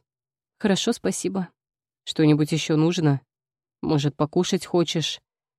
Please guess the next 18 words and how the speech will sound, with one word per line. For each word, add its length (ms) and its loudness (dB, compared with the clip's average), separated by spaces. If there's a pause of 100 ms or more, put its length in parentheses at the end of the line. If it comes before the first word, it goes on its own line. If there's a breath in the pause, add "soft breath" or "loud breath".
(280)
Я 160 4
бы 80 0
хотела 400 2
отдохнуть 460 2
с 20 -10
дороги. 500 0 (720)
Есть 360 6
пока 240 4
не 100 6
хочется, 680 -2 (400)
хотя 260 2
мы 140 8
толком 400 6
и 20 10
не 160 10
ели 240 6
в 80 4
дороге. 540 2